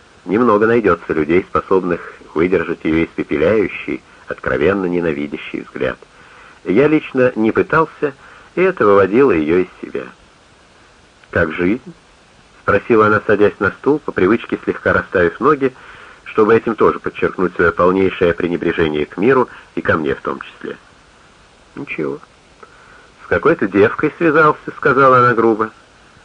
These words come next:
«Она не девка», — почти крикнул я, чувствуя, как раздуваются мои ноздри. «А кто же?» «Дальняя родственница,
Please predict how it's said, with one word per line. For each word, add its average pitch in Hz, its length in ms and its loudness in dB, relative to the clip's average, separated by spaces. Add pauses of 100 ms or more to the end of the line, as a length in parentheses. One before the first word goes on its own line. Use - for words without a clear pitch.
(360)
«Она 80 160 -2
не 98 160 0
девка», — 104 460 0 (120)
почти - 260 -6
крикнул 123 380 0
я, 113 120 4
чувствуя, 107 420 0
как 101 200 -2
раздуваются 98 640 0
мои 92 200 0
ноздри. 87 400 -4 (600)
«А 277 100 -8
кто 80 320 0
же?» - 180 -8 (840)
«Дальняя 98 420 2
родственница, 127 720 0